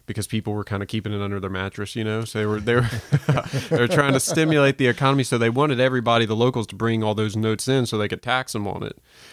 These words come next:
and then give them new money to combat the black money. And they did it overnight, and they shut down all the banks, they shut down all the A T Ms so they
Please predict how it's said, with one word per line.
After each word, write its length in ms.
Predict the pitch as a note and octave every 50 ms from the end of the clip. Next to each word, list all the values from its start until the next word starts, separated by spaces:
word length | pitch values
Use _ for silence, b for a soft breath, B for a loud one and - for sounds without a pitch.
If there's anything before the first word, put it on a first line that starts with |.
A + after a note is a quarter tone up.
| B B -
and 160 | A2+ A2 A2+
then 140 | A#2 A#2 G#2+
give 180 | B2 A2+ G#2+
them 200 | A#2 G#2+ A2 G#2+
new 200 | A2+ C3 C#3 C#3+
money 420 | C3+ A2 G2 F#2+ F#2+ G2 G2+ G#2+ A#2+ C3 -
to 80 | - -
combat 500 | - A#2+ A2 G#2+ G#2+ G2+ G#2 G2+ - -
the 40 |
black 380 | F#2+ F2+ G#2+ G#2+ G#2+ G#2+ - -
money. 320 | - - - - - A#2 B B B B B B B B B B B B _ _
And 140 | C3+ B2
they 80 | B2+ B2
did 160 | B2 C3+ B2
it 140 | B2 A2+ A2+
overnight, 460 | A#2+ B2 A2+ A2 G#2+ A#2 B2 B2 A2 -
and 60 | G#2
they 60 | G2+
shut 220 | G2+ - C#3+ A2+
down 220 | A2 A2+ A2 A2 A2+
all 140 | A#2 B2 C3+
the 80 | C3+
banks, 520 | A#2 A2+ A#2+ A#2+ A#2+ B2 C3 - - - -
they 120 | A2+ A2
shut 200 | - - B2 A2
down 180 | A2+ A2+ A2 A2
all 140 | G#2+ A2
the 140 | G#2+ B2 B2
A 100 | A#2+ A#2+
T 260 | A#2+ - C3+ B2+ A#2
Ms 120 | A2+ A2+ -
so 100 | - A#2
they 200 | A2 A2 G#2+